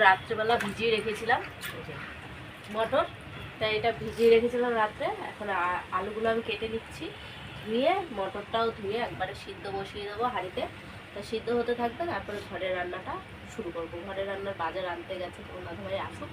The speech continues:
তাই এই যে পেঁয়াজ টিয়াজগুলো কালকে রাত্রেই এনে রেখেছে। তা আলুগুলো এখন আমি কুচি কুচি এক ছুরি করছি, যেহেতু দু কেজি মটর আর এখানে আলু যাবে। দু কেজি মটর হলে আলু কতটা যেতে পারে তো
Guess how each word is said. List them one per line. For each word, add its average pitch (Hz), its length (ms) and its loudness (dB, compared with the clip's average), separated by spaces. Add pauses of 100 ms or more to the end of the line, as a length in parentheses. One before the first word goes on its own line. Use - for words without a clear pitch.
(400)
তাই 190 140 0
এই 196 80 -4
যে 214 120 -4
পেঁয়াজ 208 340 0
টিয়াজগুলো 214 500 -2
কালকে 202 300 2
রাত্রেই 220 400 -2
এনে 196 220 0
রেখেছে। 208 320 -8 (520)
তা - 160 -2
আলুগুলো 202 340 -2 (100)
এখন 226 200 -6
আমি 220 180 0
কুচি 220 200 -6 (100)
কুচি 226 180 -4 (120)
এক - 80 -2 (100)
ছুরি 208 200 -8 (100)
করছি, - 300 -8 (180)
যেহেতু 202 320 -4 (1400)
দু 240 80 0 (100)
কেজি 233 220 2 (100)
মটর 233 300 2 (600)
আর 180 100 2 (560)
এখানে 208 280 0 (340)
আলু 208 160 0 (100)
যাবে। 208 200 2 (680)
দু 240 140 0
কেজি 247 180 4 (100)
মটর 247 280 2
হলে 269 160 -2 (100)
আলু 247 200 4
কতটা 247 280 -2 (100)
যেতে 226 240 -6
পারে 220 240 0
তো 220 40 -8